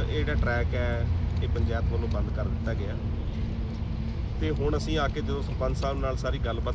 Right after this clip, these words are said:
ਕੀਤੀ ਤੇ ਅਧਿਕਾਰੀਆਂ ਨਾਲ, ਜਿਹੜੇ ਆਰ ਟੀ ਏ ਨੂੰ ਡੀਲ ਕਰਦੇ ਨੇ, ਉਹਨਾਂ ਨਾਲ ਗੱਲ ਕੀਤੀ, ਉਹ ਕਹਿੰਦੇ ਵੀ ਹਾਂ, ਬਕਾਇਆ ਹੈਗਾ।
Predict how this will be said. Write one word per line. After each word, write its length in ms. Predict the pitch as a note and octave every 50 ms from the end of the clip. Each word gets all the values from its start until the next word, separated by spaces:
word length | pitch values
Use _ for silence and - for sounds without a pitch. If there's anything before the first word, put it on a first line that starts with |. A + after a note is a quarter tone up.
| - -
ਕੀਤੀ 380 | B2 A#2 A2 - - - A#2+ - - -
ਤੇ 340 | B2 B2 B2 A#2+ A#2+ A#2+ A#2 - -
ਅਧਿਕਾਰੀਆਂ 560 | - A2+ - - B2 A2+ A2 A2+ A#2 A2+ A2+
ਨਾਲ, 240 | A2+ A2+ A2+ A2 A2
ਜਿਹੜੇ 240 | A#2 A2+ A2+ A2+ A#2
ਆਰ 160 | A2 G#2+ G#2+
ਟੀ 140 | G#2+ - A2
ਏ 40 |
ਨੂੰ 140 | A2+ A2+ A2
ਡੀਲ 180 | G#2+ G#2+ G#2 G2+ -
ਕਰਦੇ 240 | - G#2 G2+ G2+ G2+
ਨੇ, 160 | G2+ G#2 G#2
ਉਹਨਾਂ 200 | G#2+ A2 A2+ A2+
ਨਾਲ 20 | A2 - -
ਗੱਲ 100 | G#2+ G#2+ G#2+ - -
ਕੀਤੀ, 280 | - - - - A#2
ਉਹ 60 | A#2+
ਕਹਿੰਦੇ 200 | - B2 A2 A#2
ਵੀ 100 | A#2 -
ਹਾਂ, 160 | - - G#2 -
ਬਕਾਇਆ 340 | - - - G2 F#2+ G#2
ਹੈਗਾ। 340 | A#2 - A2+ G2+ F#2+ G2 F#2